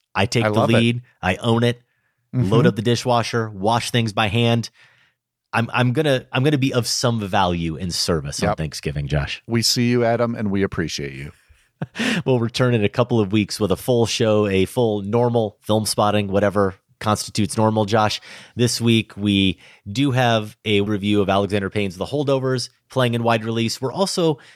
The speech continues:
Speaker 1: going to get to the essential Werner Herzog, at least according to us. Now, you might say, "There's never a bad time to talk about Werner Herzog," but he does have a new memoir out, and recently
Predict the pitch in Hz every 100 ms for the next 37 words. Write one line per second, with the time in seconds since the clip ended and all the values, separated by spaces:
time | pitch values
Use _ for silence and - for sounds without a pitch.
0 | _ 120 131 131 123 117 120 - 120 107
1 | 98 - _ - 110 - 131 120 123 113
2 | 104 _ 95 113 110 95 98 - 95 87
3 | 80 _ _ _ _ 101 85 95 90 -
4 | - - 101 104 90 85 - 101 78 -
5 | 113 90 82 _ _ - 104 101 110 -
6 | 95 92 117 _ _ _ _ _ _ _
7 | 131 147 120 95 82 82 - 85 90 120
8 | - _ _ - 110 101 110 - - 113
9 | 117 98 110 107 117 - 123 113 110 -
10 | - _ 98 92 - - - 90 104 107
11 | 95 90 85 90 117 120 120 117 113 113
12 | - 101 90 87 123 147 - 101 107 104
13 | 98